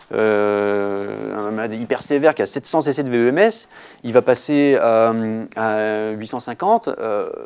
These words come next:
ou huit cents, il n'aura pas les deux cents C C de, de, définis pour avoir, soi-disant, le caractère bronchospastique.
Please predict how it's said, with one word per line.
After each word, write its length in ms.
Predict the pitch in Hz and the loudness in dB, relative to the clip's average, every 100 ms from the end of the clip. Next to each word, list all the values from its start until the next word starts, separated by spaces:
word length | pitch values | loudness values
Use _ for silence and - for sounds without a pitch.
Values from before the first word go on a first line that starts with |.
| - | -12
ou 160 | 117 113 | -12 -10
huit 140 | 117 | -10
cents, 460 | - 202 226 220 202 | -4 -2 -2 -4 -10
il 120 | 123 | -10
n'aura 200 | 120 190 | -4 -2
pas 220 | - 151 | 2 2
les 100 | 131 | 2
deux 120 | 113 120 | 0 -6
cents 180 | 135 | -6
C 100 | 123 | -10
C 200 | 120 135 | -6 -4
de, 160 | 120 107 | -2 -4
de, 260 | 101 104 104 - - - - - - - | -4 -6 -8 -14 -20 -20 -20 -20 -18 -10
définis 460 | 107 117 139 139 | -6 -4 -2 -2
pour 240 | 135 113 101 | -4 0 2
avoir, 240 | 101 120 | 4 2
soi-disant, 360 | - 110 107 107 | -2 -6 -4 -4
le 60 | 95 - | -6 -8
caractère 240 | - 202 110 | -4 -2 -2
bronchospastique. 520 | 107 107 - - 220 | -2 -4 -6 -6 -8